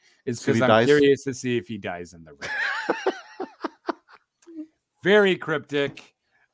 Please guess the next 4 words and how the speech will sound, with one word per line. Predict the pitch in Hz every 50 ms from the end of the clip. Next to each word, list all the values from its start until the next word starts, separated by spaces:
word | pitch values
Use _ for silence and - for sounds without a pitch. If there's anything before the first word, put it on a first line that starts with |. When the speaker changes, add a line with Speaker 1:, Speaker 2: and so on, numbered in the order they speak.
| _ -
Speaker 1:
Um, | 123 123 120 117 117 113 117 117 113 113 110 110 107 107 104 98 92 - _ _ _ _ _ _ _ - - - - _ _ - - 143 - - -
I | 110 123 135 147 160 202
know. | 226 226
Speaker 2:
Technically, | - 123 120 113 101 95 85